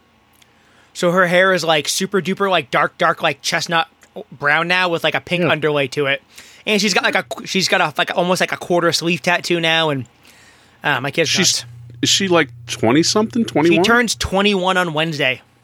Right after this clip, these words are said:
Speaker 2: Yeah.
Speaker 3: Yeah, I mean, you, you, you
Speaker 1: Right,
Speaker 3: can't even
Speaker 1: right.
Speaker 3: commentate on this,
Speaker 1: No,
Speaker 3: man.
Speaker 1: she fucking paid for it, so what do I care?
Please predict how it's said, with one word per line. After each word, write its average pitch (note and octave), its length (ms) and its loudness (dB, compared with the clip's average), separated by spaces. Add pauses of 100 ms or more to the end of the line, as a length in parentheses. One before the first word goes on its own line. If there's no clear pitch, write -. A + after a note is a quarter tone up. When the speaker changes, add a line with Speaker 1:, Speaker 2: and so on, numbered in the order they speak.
(320)
Speaker 2:
Yeah. G2+ 240 -4
Speaker 3:
Yeah, C#3 200 2
I A2+ 80 -2
mean, G2 260 2
you, B2 280 0 (100)
you, A#2 420 -4 (540)
you D3 100 -2
Speaker 1:
Right, D#3+ 100 0
Speaker 3:
can't G3 180 4
even B2 160 4
Speaker 1:
right. D#3 120 -4
Speaker 3:
commentate G#2+ 600 2
on E2 100 -4
this, D#2+ 220 -2
Speaker 1:
No, - 60 -6
Speaker 3:
man. E2+ 180 -4
Speaker 1:
she - 260 0
fucking - 320 -2
paid A3+ 240 -2
for C3+ 180 -2
it, B2 40 -4
so D3 100 -4
what D3 60 0
do E3+ 80 2
I B3 100 0
care? B2 240 -10